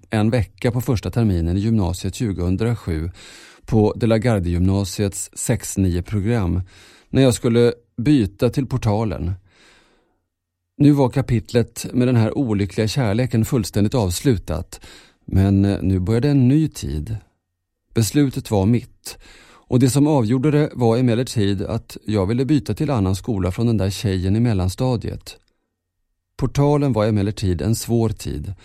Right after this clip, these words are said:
för nu hade jag många ämnen samtidigt i mycket hög studietakt. Vi hade ett fullspäckat schema från åtta femton på morgonen till halv tre på eftermiddagen. Det var mest föreläsningar på lektionerna,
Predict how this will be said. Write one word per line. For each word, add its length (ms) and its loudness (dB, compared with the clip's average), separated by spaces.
för 100 4
nu 80 8
hade 180 4
jag 200 4
många 400 2
ämnen 460 2
samtidigt 600 -2
i 240 0
mycket 420 2
hög 260 2
studietakt. 880 -4
Vi 100 2
hade 140 6
ett 60 -2
fullspäckat 920 -2
schema 560 0
från 200 0
åtta 260 -2
femton 460 0
på 80 0
morgonen 520 2
till 140 0
halv 220 0
tre 300 -2
på 100 -2
eftermiddagen. 840 -4
Det 120 -4
var 120 0
mest 280 0
föreläsningar 880 0
på 120 -4
lektionerna, 680 0